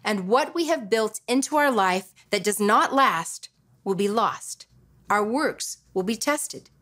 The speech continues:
And then, in the presence of all, we will be rewarded for what we have done, for what does last.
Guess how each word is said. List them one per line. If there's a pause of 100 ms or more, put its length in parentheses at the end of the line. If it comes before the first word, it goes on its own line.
(320)
And
then, (200)
in
the
presence
of
all, (320)
we
will
be
rewarded
for
what
we
have
done, (240)
for
what
does
last.